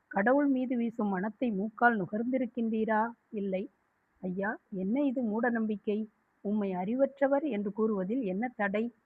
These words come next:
"கடவுளை கண்ணால் கண்டதில்லை, மூக்கால் நுகர்ந்ததில்லை,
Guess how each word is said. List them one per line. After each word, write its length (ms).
"கடவுளை 440
கண்ணால் 420
கண்டதில்லை, 760
மூக்கால் 540
நுகர்ந்ததில்லை, 720